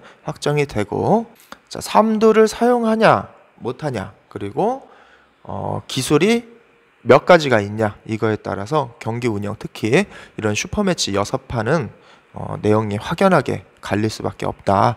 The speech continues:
이렇게 보여집니다. 자, 지금 영상은 이제 제가 연말 실비스 클래식에서, 어, 강력한 백프레셔를 가진 지현민 선수와, 에, 상대했을 때 영상이고요.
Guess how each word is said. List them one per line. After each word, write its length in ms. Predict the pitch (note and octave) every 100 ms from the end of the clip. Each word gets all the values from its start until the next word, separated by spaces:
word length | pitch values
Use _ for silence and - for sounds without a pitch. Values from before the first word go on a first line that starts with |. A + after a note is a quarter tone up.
| - -
이렇게 200 | G2 G#2+
보여집니다. 680 | A2 A2 G2+ G2 G2 G#2 - - - -
자, 100 | F3
지금 400 | - F#3 A3+ B3
영상은 440 | G#3 F#3 F3+ F3+
이제 220 | E3+ C3 C#3+
제가 640 | A#2+ A#2+ A#2 C3+ A2 G#2 - -
연말 320 | G#2+ C#3 D3
실비스 540 | - A3+ A3+ A#3 -
클래식에서, 840 | - D#3+ C#3+ C3 A2+ G#2 C3+ F3 G3+ -
어, 260 | G#2 G2+ F#2+
강력한 420 | G#2+ A2+ A2 G#2
백프레셔를 560 | C#3 - C#3+ C3 A2+ A2
가진 260 | G2+ G#2
지현민 380 | - G#2 A2+ A2
선수와, 680 | A2 G#2 - F2+ F#2 F#3+ G#3 - - _ -
에, 220 | - - - - -
상대했을 500 | - C3 C3 B2+ A2
때 120 | C#3
영상이고요. 720 | A#2 G2+ G#2+ G2+ G#2 C#3+ A#2